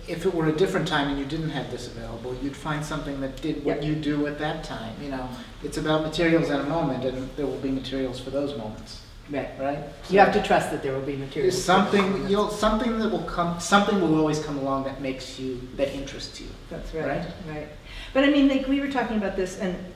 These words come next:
Speaker 2: this, I get to ask a question, which is, isn't that true that, um, you were saying that Ouija could only exist in that sweet spot?
Speaker 1: Yes, it is, it is true. His particular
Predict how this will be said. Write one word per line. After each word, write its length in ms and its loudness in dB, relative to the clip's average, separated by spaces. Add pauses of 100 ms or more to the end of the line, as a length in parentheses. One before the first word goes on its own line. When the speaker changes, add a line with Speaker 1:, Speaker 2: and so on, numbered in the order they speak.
(300)
Speaker 2:
this, 300 2 (100)
I 120 10
get 140 6
to 60 6
ask 180 4
a 60 -8
question, 320 -4 (580)
which 200 0
is, 260 2 (260)
isn't 380 4
that 380 4
true 440 2 (220)
that, 460 -2 (200)
um, 380 -4 (320)
you 140 0
were 100 0
saying 320 -2
that 220 -4 (880)
Ouija 360 0
could 140 -2
only 320 -2
exist 460 -8
in 140 -2
that 220 -6
sweet 260 -6
spot? 380 -6 (600)
Speaker 1:
Yes, 420 2
it 80 -4
is, 380 -2
it 160 -2
is 200 4
true. 180 -2 (360)
His 280 6
particular 680 0